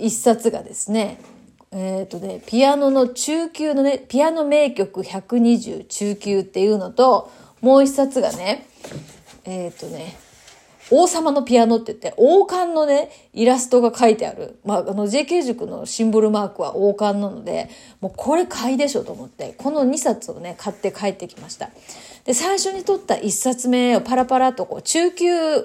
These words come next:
まあ、私子供の頃ピアノやってたので、まあ、初級だとすごい簡単すぎて面白くない？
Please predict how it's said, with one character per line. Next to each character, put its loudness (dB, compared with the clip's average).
ま 4
あ、 6
私 -2
子 2
供 0
の 0
頃 4
ピ 2
ア 4
ノ 4
や 4
っ -12
て -2
た -4
の -14
で、 0
ま 2
あ、 -2
初 2
級 8
だ 6
と 6
す 4
ご 6
い 2
簡 -2
単 2
す -8
ぎ -8
て -6
面 -8
白 0
く -16
な -12
い？ -16